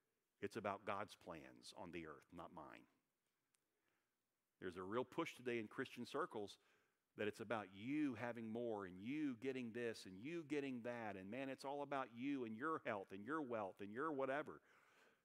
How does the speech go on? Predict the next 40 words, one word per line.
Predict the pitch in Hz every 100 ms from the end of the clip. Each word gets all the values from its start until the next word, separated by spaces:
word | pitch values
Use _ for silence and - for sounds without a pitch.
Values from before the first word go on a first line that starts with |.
| -
It | 101
really | 113 127 120
isn't. | 127 98 78 - _ _ _ _ _ _ _ _ _ _ _
That | 113 117
doesn't | 131 131
line | 123 123 131
up | 117
with | 110
sc-, | - - - - -
they, | 120 120
they, | -
you | 127
can | 123
take | - 120 -
Scripture, | - 127 - 117
you |
can | 104 95
p-, | -
cherry | - 123 165
per-, | 226 - 123 - _ -
cherry | - 175 202 -
pick | 123 -
Scriptures | - 113 - 127 120
in | 110
the | 107
Old | 110 101
Testament | 113 165 - 107 - _ _ _ _ _ _ _ _ -
to | 107
make | 110 107
that | 113 -
sound | - 147 185
good, | 95 92 120 123 _ _ _ _ _ _ _ _ -
but | -
that's | 117 - 123
not | 123 123 -
the | 107 104 -
overall | 123 123 117 110 -
counsel | 120 117 113 107 101
of | 92
God. | 92 80 67